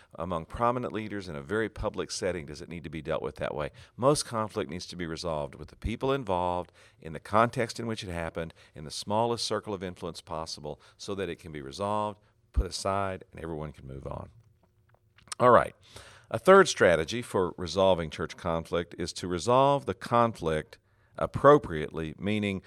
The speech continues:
you reach the best conclusion possible. Now, let me be cl-,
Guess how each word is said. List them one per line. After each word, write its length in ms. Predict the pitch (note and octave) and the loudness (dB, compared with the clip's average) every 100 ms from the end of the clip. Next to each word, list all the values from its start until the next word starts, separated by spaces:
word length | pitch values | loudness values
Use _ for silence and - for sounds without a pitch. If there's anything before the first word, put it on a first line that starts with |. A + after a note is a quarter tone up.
| - - | -14 -6
you 160 | F#2+ | -2
reach 300 | G2+ A#2+ - | 0 0 -2
the 120 | G#2 | -2
best 560 | E2+ G2 A2 A#2 - - | 0 4 4 2 -6 -12
conclusion 800 | - F2 - G#2 F#2 D#2+ D#2+ C#2 - | -10 -12 -6 -2 0 -2 -8 -12 -6
possible. 600 | E2 D2+ - C2 - - _ _ _ _ _ - | -2 -2 -4 -14 -16 -20 _ _ _ _ _ -12
Now, 100 | F2 | -4
let 100 | G2+ | -2
me 120 | C3+ | -2
be 140 | C#3+ C#3+ | -4 -8
cl-, 320 | - - - | -10 -20 -20